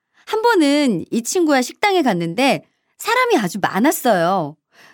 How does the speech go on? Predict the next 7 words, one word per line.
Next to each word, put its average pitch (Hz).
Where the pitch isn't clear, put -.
좀 269
시끄럽긴 415
했지만 233
음식이 269
맛있는 311
식당이었어요. 220
친구는 349